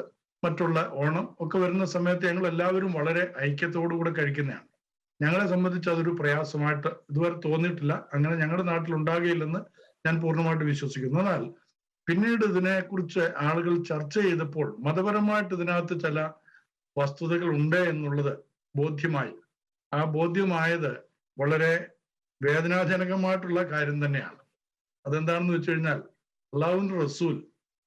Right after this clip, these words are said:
തന്റെ ജീവിത കാലഘട്ടത്തിൽ ഒരു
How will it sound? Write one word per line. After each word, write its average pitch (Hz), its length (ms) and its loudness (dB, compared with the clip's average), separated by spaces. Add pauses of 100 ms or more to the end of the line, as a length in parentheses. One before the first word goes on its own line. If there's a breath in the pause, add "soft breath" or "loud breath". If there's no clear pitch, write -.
(560)
തന്റെ 170 400 2 (140)
ജീവിത 160 400 0
കാലഘട്ടത്തിൽ 147 800 -2 (1000)
ഒരു 151 520 0